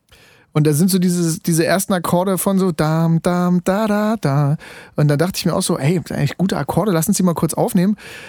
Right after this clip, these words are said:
Ähm, äh, daraus entstand dann irgendwann noch so ein, äh, kam noch ein Rhodes dazu und irgendein bescheuertes Casio und wir saßen zu dritt da und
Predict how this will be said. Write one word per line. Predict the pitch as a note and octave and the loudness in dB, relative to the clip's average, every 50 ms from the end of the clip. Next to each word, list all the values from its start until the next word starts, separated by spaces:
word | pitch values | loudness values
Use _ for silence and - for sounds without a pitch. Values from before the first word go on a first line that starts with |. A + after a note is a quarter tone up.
| - - _ | -20 -6 _
Ähm, | E3 D#3 D#3 D3+ D#3+ D#3+ D#3+ D#3+ D#3 D3+ - | 0 2 2 2 4 4 4 2 2 0 0
äh, | - D3+ D3 | 0 0 0
daraus | C#3+ D#3+ D3+ D#3+ G3 F#3 - | 2 0 0 0 0 0 0
entstand | E3+ E3 - - E3+ F3 G3+ G#3 | 0 -2 0 0 0 0 0 0
dann | E3+ | 0
irgendwann | - - F3 F#3+ G3 F#3 F3 F3+ | 0 0 2 2 2 2 2 0
noch | F3 E3 | 0 -2
so | - - F3+ | 0 -2 -2
ein, | E3 D#3 | -2 -2
äh, | - - D#3+ - - - - | -2 -4 -6 -6 -6 -6 -4
kam | - E3+ | 0 2
noch | F3 F3 | 2 4
ein | D#3+ D3 | 4 4
Rhodes | C#3 C#3+ D#3+ A3 - - | 2 2 0 0 -2 -4
dazu | - G3+ - - - | -4 -4 -2 -2 -2
und | E3+ | 0
irgendein | D#3+ E3 F3 F3+ D3+ | 2 2 2 0 0
bescheuertes | - D#3+ - - E3 E3 F#3+ - - - - | 0 -2 -2 0 0 -2 -2 -2 -4 -6 -6
Casio | - - - - D#3+ G3+ G3+ A#3 A3 | -6 -6 -4 -4 -2 -2 -2 0 0
und | G3 E3+ D3+ | 0 0 0
wir | D3+ D3 - | 0 -2 -2
saßen | - E3 D#3 E3+ - G3 - | -2 -4 -2 -2 -2 0 0
zu | F3+ | 0
dritt | D#3 C#3+ D3+ F3+ - | 0 0 -2 -2 0
da | G3 F3 | 0 0
und | F3+ E3 D#3 - | 0 0 -2 -2